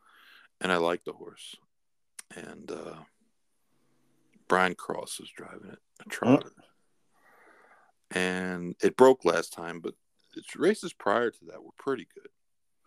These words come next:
Speaker 1: And I was thinking, and the mon-, the morning line, I think, was seven to two on the horse. And I was thinking to myself, you know, seven to two is not a bad price, but there was another horse that had won and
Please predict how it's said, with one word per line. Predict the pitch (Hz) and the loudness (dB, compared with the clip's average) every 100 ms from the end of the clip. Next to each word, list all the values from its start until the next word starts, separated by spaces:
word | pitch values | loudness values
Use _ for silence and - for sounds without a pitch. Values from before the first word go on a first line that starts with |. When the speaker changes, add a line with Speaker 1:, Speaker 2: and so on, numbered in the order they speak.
| _ - _ _ _ _ _ - | _ -20 _ _ _ _ _ -14
Speaker 1:
And | 92 92 90 - | -12 -12 -16 -14
I | - 226 | -10 -8
was | 254 | -8
thinking, | - 110 101 - 92 90 | -6 -6 -6 -12 -16 -12
and | - 107 | -6 -4
the | |
mon-, | 107 139 147 | 2 2 2
the | 110 | 0
morning | 131 170 147 | 0 -2 -2
line, | 117 110 | -4 -4
I | |
think, | 92 110 - | -8 -16 -16
was | - | -16
seven | - - - | -14 -16 -16
to | - _ | -20 _
two | - - - | -20 -20 -20
on | - | -20
the | _ _ | _ _
horse. | _ _ - _ _ _ _ _ _ _ _ _ _ - - - _ _ _ _ _ _ _ _ - | _ _ -20 _ _ _ _ _ _ _ _ _ _ -20 -20 -20 _ _ _ _ _ _ _ _ -14
And | 110 | -10
I | 165 | -8
was | 165 | -10
thinking | - 110 98 | -8 -8 -8
to | 92 | -10
myself, | 87 - 85 - - - - | -10 -14 -16 -16 -16 -16 -14
you | |
know, | 123 120 117 - _ _ _ _ _ - - | -14 -12 -14 -16 _ _ _ _ _ -20 -14
seven | - 196 247 | -8 -4 -2
to | 220 | -2
two | - | 2
is | 117 | 0
not | 98 95 | 2 -6
a | |
bad | - 90 - | -2 -4 -2
price, | 113 117 - | 0 0 0
but | - - _ _ _ | -6 -6 _ _ _
there | 101 | 0
was | 101 | 2
another | 92 95 127 127 | 2 2 4 4
horse | 110 110 104 - - - _ _ _ _ _ - | 2 -2 -2 -4 -14 -18 _ _ _ _ _ -16
that | 95 | -14
had | - 95 90 - - | -10 -10 -10 -20 -12
won | 95 95 92 | -6 -6 -6
and | 87 85 | -10 -16